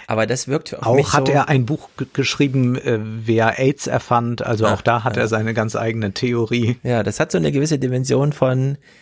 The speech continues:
Speaker 1: ich kann doch auch meine eigene Enzyklika schreiben. So, weißt du? So, so
Speaker 2: Ja.
Speaker 1: ganz groß angelegt irgendwie. Und dann kommen so kleine
Speaker 2: Ja.
Speaker 1: Ideen raus. Wir brauchen nur Wasserstoffautos.
Speaker 2: Äh, Band elf und jetzt, äh, wer hätte es geahnt,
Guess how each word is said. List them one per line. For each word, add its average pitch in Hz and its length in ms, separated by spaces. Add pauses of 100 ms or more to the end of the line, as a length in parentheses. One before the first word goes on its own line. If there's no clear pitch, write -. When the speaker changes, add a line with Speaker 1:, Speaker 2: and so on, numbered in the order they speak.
(160)
Speaker 1:
ich - 140
kann 143 180
doch 139 100
auch 123 120
meine 120 360
eigene 139 360
Enzyklika - 680
schreiben. - 500
So, - 280
weißt 95 180
du? 156 160 (480)
So, - 240
so - 100
Speaker 2:
Ja. - 80
Speaker 1:
ganz 131 160
groß 127 340
angelegt 98 520
irgendwie. 87 300
Und - 80
dann 101 120
kommen 110 140
so 113 100
kleine 117 200
Speaker 2:
Ja. 117 80
Speaker 1:
Ideen 101 240
raus. 90 220
Wir 107 140
brauchen 101 240
nur 98 80
Wasserstoffautos. - 840 (1040)
Speaker 2:
Äh, - 180
Band 123 240
elf 131 220
und 143 320
jetzt, - 580
äh, 123 180
wer 107 360
hätte 113 180
es - 120
geahnt, 113 540